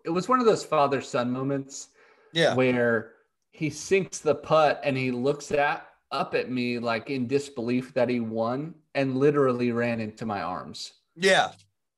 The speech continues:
Speaker 2: Yeah,
Speaker 1: He
Speaker 2: yeah.
Speaker 1: literally ran into my arms, putter still in hand, forgot about the ball.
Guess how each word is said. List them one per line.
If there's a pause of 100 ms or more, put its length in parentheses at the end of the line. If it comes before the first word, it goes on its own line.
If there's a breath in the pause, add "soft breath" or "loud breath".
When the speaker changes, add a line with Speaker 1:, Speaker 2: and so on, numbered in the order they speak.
(300)
Speaker 2:
Yeah,
Speaker 1:
He
Speaker 2:
yeah.
Speaker 1:
literally
ran
into
my
arms,
putter
still
in
hand,
forgot
about
the
ball.